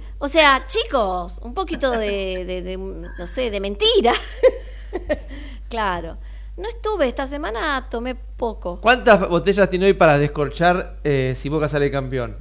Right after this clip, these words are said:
Speaker 2: Y si Boca no sale campeón.
Speaker 1: No sé, pero yo les cuento que el otro día fui al supermercado y lo primero que hice fue, antes de las elecciones, champagne.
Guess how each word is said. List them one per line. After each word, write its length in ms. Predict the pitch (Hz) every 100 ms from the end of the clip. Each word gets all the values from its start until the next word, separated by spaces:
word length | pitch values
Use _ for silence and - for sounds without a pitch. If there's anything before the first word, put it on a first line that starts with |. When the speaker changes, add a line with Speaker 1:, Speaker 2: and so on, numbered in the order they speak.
| -
Speaker 2:
Y 100 | 143
si 100 | 156
Boca 200 | 185 185
no 60 |
sale 180 | 160 165
campeón. 280 | 156 262 294
Speaker 1:
No 40 |
sé, 240 | 262 277 247
pero 140 | 247
yo 160 | 254 349
les 140 | 349
cuento 320 | - 320 311 262
que 80 |
el 80 | 262
otro 160 | 277 277
día 240 | 269 226
fui 140 | 233 294
al 80 | 294
supermercado 640 | 285 247 233 233 302 302
y 20 |
lo 140 | 262 214
primero 400 | 220 247 254 233
que 100 | 233
hice 400 | 277 269 262 220
fue, 460 | - 247 262 294 -
antes 280 | 247 240
de 40 | 226
las 160 | 202 220
elecciones, 680 | 202 190 269 285 247 196
champagne. 640 | - 202 196 190 170 165